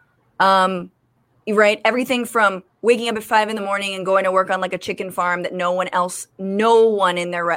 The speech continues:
like, no white person wants to do. No person with any class privilege would ever do, right?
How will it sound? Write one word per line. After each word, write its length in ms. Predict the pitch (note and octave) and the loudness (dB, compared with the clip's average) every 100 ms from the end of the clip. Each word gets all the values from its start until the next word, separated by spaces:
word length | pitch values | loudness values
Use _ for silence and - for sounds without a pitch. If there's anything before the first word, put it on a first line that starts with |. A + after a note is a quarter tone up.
| - | -2
like, 300 | F3+ F3+ - _ - | -2 -2 -4 _ -6
no 200 | G#3 B3 | 0 2
white 300 | G3+ F#3 - | 2 0 -2
person 340 | F3 E3 E3 | -10 -10 -10
wants 260 | D#3+ D#3+ - | -10 -10 -12
to 120 | E3 | -12
do. 340 | D#3+ D#3+ D#3+ - _ _ - | -6 -4 -4 -8 _ _ -8
No 140 | A3 | -6
person 300 | G#3+ G3+ G3 | -2 -4 -4
with 100 | F#3+ | -2
any 140 | F#3+ F3+ | -2 0
class 300 | F3+ F3 - | 0 0 -2
privilege 440 | F#3 E3 E3+ E3 | -4 -2 -2 -4
would 100 | F3 - | -4 -2
ever 300 | G#3+ F#3 E3+ | -2 -2 -4
do, 360 | D3+ D3 E3 - _ _ _ _ _ _ - | -4 -4 -6 -8 _ _ _ _ _ _ 0
right? 300 | F#3+ F#3+ | 2 2